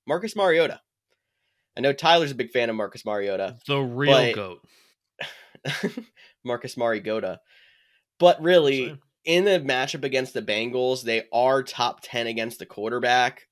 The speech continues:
Speaker 1: Do you trust it?
Speaker 2: Um, yes and no. I know that's a cop-out. Um, the Bengals are ranked fifth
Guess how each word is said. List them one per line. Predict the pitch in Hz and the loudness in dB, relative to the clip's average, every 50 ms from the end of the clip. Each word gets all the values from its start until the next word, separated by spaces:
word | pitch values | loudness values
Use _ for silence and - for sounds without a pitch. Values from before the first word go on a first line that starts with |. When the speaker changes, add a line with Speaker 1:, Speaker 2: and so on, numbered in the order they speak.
| _ 131 | _ -18
Speaker 1:
Do | 120 - 123 | -12 -10 -8
you | 123 123 113 | -8 -8 -8
trust | - - - 127 113 95 - - - | -8 -8 -6 -4 -4 -4 -6 -8 -12
it? | - 62 - - _ _ _ _ _ _ _ _ _ _ _ _ _ _ _ _ _ _ _ _ _ _ _ _ _ _ _ | -14 -16 -16 -18 _ _ _ _ _ _ _ _ _ _ _ _ _ _ _ _ _ _ _ _ _ _ _ _ _ _ _
Speaker 2:
Um, | 220 208 208 214 214 208 202 196 175 196 185 - _ _ _ _ _ _ _ _ _ _ _ _ _ _ _ _ _ _ - _ _ _ _ _ _ - - - | -2 0 2 2 0 -2 -4 -8 -12 -14 -20 -20 _ _ _ _ _ _ _ _ _ _ _ _ _ _ _ _ _ _ -20 _ _ _ _ _ _ -20 -20 -16
yes | - 143 135 123 147 165 180 - - - - _ _ _ _ _ - | -14 -12 -6 -2 0 0 0 -2 -6 -10 -12 _ _ _ _ _ -4
and | 127 139 160 175 160 | -4 -2 -2 -4 -6
no. | 165 180 185 196 196 185 - _ _ _ _ _ | -6 -6 -6 -6 -6 -8 -12 _ _ _ _ _
I | - 123 131 | -8 -6 -6
know | 131 135 135 | -4 -4 -6
that's | 135 127 - | -6 -6 -8
a | 127 | -6
cop-out. | - 127 127 - 139 135 131 135 - - _ _ _ _ _ _ _ - | -4 -4 -2 -2 -2 -2 -2 -4 -6 -10 _ _ _ _ _ _ _ 0
Um, | 143 143 139 131 123 117 107 - _ _ _ _ _ | 2 4 4 2 0 -4 -10 -16 _ _ _ _ _
the | - 139 147 | -8 -6 -6
Bengals | 135 - 131 139 160 175 202 196 175 165 - | 0 2 4 4 4 2 0 -4 -4 -2 -2
are | 139 147 | -2 0
ranked | 143 139 135 127 120 | 2 0 0 -2 -4
fifth | - - - - 139 117 101 - - - | -8 -14 -4 0 0 0 0 -2 -10 -20